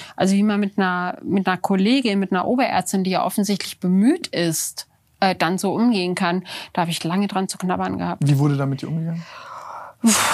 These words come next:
Speaker 1: also eigentlich möchte ich da nicht so drauf eingehen, weil ich immer denke, es bringt nichts, ähm, die, ähm, ja, also die Leute schlecht zu machen. Aber also ich hoffe einfach, dass generell sich das nicht wiederholt. Also dass die, ähm,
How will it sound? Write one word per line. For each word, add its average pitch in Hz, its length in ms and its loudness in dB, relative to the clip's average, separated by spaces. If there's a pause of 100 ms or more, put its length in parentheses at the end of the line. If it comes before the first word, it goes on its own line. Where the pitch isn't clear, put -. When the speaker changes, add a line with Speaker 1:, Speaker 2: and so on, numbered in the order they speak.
(160)
Speaker 1:
also 220 200 4
eigentlich 226 560 4
möchte 262 180 4
ich - 60 -4
da 214 120 4
nicht 220 160 2
so 226 80 2
drauf 190 300 0
eingehen, 202 360 0
weil 190 120 0
ich 185 100 -2
immer 196 220 2
denke, 196 260 0
es 190 140 0
bringt 202 240 2
nichts, - 420 0
ähm, 190 480 2
die, 190 360 4
ähm, - 440 -4
ja, 190 380 0
also 190 260 0
die 185 140 2
Leute 185 260 0
schlecht 196 300 0
zu 214 100 2
machen. 185 380 0
Aber 180 300 0 (640)
also 190 180 4
ich 190 120 2
hoffe 202 180 0
einfach, 190 260 2
dass - 240 0
generell 190 540 2
sich - 160 0
das - 160 0
nicht 190 180 2
wiederholt. 180 680 -2 (120)
Also 190 240 0
dass 185 260 -2
die, 185 320 2
ähm, 185 560 0